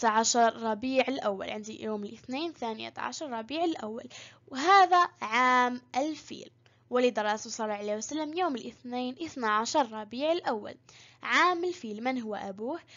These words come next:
أبوه عبد الله، توفي وهو في بطن أمه. آمنة بنت وهب، أمه آمنة بنت وهب. من أرضعته؟ أرضعته حليمة السعدية.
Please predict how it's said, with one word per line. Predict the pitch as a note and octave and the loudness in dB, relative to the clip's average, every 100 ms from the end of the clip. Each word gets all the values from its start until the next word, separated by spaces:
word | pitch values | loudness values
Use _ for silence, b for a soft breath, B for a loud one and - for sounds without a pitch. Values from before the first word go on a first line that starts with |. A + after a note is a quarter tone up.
| B - | B -2
أبوه | B3 F#4+ G4+ B3 B3+ C#4 - | -2 2 2 2 -4 -6 -4
عبد | G#3 C4 D4+ B3+ D4+ | 2 2 0 -12 -10
الله، | D#4+ D4+ D4 G3+ G#3 - _ b b - | -6 0 2 2 0 -12 _ b b -16
توفي | C4 B3+ F#4 - - A3 G#3+ A3+ - b b - | -12 -8 -8 -10 -12 -4 0 -2 -4 b b -6
وهو | C#4+ G4+ C#4 A#3+ G#3+ | 4 4 4 2 2
في | G#3+ - A3 | 0 -8 -6
بطن | G#3 - - D#4 D#4 D#4+ D#4+ _ - | 2 2 0 -14 -12 -12 -14 _ -6
أمه. | D4+ G#3+ G3 G3+ F#3+ F#3+ G#3 G#3 _ _ _ _ _ _ _ _ _ _ _ _ b b b b b _ - G3 F#4 | -4 -4 -8 -12 -12 -6 -4 -4 _ _ _ _ _ _ _ _ _ _ _ _ b b b b b _ 4 8 8
آمنة | C4+ A#3+ A3+ C#4+ - | 6 4 4 4 2
بنت | G#3+ A3+ A3+ | -2 -2 0
وهب، | E4 C#4 A3 G3+ | 4 6 4 -2
أمه | G#3+ G#3 B3+ C#4+ - G#3+ | -8 -4 -4 -4 -6 -6
آمنة | G#3 A3 B3+ | -4 -2 -2
بنت | C4 D4+ D4 F#4 | -2 -4 -4 0
وهب. | F4+ A#3 G#3+ - A#3+ | 2 2 -4 -10 -2
من | B3 | 0
أرضعته؟ | - A3 G#3+ G#3 A#3 D4+ E4+ E4+ B3+ | 2 -2 0 2 2 2 -6 -4 -4
أرضعته | A3+ A3 A3 E4+ - A#3+ G#3+ | -2 0 2 2 0 -6 -6
حليمة | - G#3 C4 D#4 E4 | -4 -6 -6 -6 -6
السعدية. | - - E4 A#3 G3+ - - | -4 0 0 0 -10 -12 -14